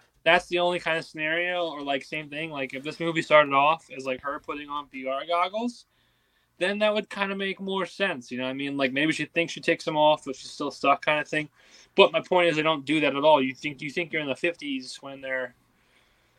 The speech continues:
years and years beyond or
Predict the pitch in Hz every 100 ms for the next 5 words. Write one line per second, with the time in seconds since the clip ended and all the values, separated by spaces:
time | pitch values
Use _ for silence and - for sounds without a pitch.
0 | _ _ _ _ _ - 131 175 185 160
1 | 156 156 170 180 160 147 143 143 151 156
2 | 143 139 135 131